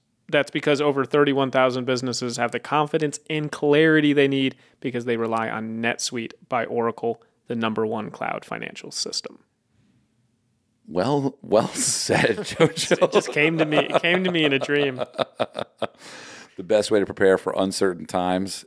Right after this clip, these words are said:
Speaker 2: is to use NetSuite. It gives you the visibility and control of your financials. I love controlling my finances.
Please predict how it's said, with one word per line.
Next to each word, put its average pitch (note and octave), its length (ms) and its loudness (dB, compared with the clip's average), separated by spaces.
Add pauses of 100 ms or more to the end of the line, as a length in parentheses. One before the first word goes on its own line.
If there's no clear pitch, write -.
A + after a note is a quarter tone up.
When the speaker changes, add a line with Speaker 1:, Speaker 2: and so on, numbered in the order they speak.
(100)
Speaker 2:
is E2+ 140 -10
to E2+ 100 -12
use E2+ 380 -4 (160)
NetSuite. E2 500 -6
It - 60 -8
gives F2+ 180 -6
you F2+ 60 -4
the F2 100 -4
visibility G2 640 2
and F2+ 100 -4
control G2+ 800 2 (420)
of D#2+ 140 -6
your F#2+ 120 -2
financials. F#2 760 -2
I D2 80 -8
love C2+ 640 -6
controlling C2 500 -6
my A#1+ 140 -12
finances. B1 760 -12